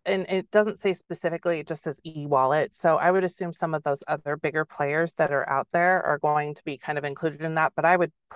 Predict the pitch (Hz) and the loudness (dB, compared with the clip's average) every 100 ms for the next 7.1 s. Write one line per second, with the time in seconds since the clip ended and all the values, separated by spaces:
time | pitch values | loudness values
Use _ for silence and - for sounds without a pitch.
0 | - - 185 214 202 170 156 170 - 147 | -6 0 2 4 0 0 0 0 -2 -6
1 | 135 156 165 175 - 170 165 156 156 143 | -6 -6 -2 -2 -2 -6 -6 -6 -8 -6
2 | - 143 147 156 - 160 143 - 151 156 | -6 -2 -2 -2 -4 -4 -4 -4 -2 0
3 | 156 143 143 - - - _ - 220 190 | 0 0 -2 -8 -20 -20 _ 0 4 4
4 | 170 156 156 151 127 65 - 175 - 151 | 4 4 2 -2 -6 -8 -12 -16 -8 -6
5 | 143 143 143 - 127 - 139 131 - 135 | -4 -2 -4 -4 -10 -8 -4 -6 -4 -6
6 | 131 123 - - 76 - - - - - | -6 -8 -8 0 -2 -2 -12 -8 -8 -8
7 | - | -14